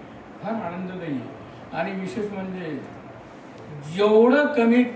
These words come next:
कमी लिहिता येईल, कमीत कमी शब्दात, ते सगळ्यात चांगलं आहे.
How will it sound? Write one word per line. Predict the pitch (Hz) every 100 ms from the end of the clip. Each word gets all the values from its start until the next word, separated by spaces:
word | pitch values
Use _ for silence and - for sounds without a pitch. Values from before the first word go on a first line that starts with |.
| -
कमी | 226 214 226 226 220 214
लिहिता | 185 196 - 233
येईल, | 226 214
कमीत | 190 185 190 -
कमी | 190 180 -
शब्दात, | 160 160 196 - - - - - - - - - - 226
ते |
सगळ्यात | 208 196 185 208 202
चांगलं | - 151 123
आहे. | 107